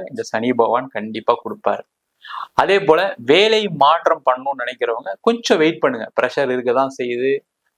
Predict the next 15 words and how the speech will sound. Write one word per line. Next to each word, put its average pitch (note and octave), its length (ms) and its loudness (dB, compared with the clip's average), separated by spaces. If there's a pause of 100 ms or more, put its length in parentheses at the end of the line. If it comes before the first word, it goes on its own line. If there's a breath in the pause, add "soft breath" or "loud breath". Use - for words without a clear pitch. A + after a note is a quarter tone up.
உங்களுக்கு A#2 240 2
தொல்லைகள் C3+ 360 4
இருக்க B2 200 -2
தான் C#3 220 0
செய்யுது, B2 280 -2
இல்லைன்னு B2 340 -4
சொல்ல. A#2+ 240 0 (120)
கொஞ்சம் F#3+ 300 2
வெயிட் F3+ 280 2
பண்ணிட்டு B2+ 460 -2 (140)
வேலை C3 280 2
மாற்றம் A2+ 400 -6
பண்றது G#2+ 340 -4
ரொம்ப G#2 300 -4
நல்லது. G#2 480 -2